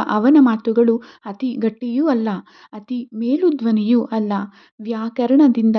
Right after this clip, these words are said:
ಶುದ್ಧವಾದ ಶಬ್ದಗಳಿಂದಲೂ ಸುಸಂಬದ್ಧವಾದ ವಾಕ್ಯಗಳಿಂದಲೂ ಕೂಡಿರುವ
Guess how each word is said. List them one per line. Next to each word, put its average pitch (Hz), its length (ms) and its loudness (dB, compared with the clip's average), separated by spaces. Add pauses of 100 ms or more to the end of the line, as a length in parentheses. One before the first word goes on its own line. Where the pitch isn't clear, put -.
ಶುದ್ಧವಾದ 254 720 -2
ಶಬ್ದಗಳಿಂದಲೂ 220 1000 -4 (280)
ಸುಸಂಬದ್ಧವಾದ 240 1080 0
ವಾಕ್ಯಗಳಿಂದಲೂ 226 960 2
ಕೂಡಿರುವ 214 560 -4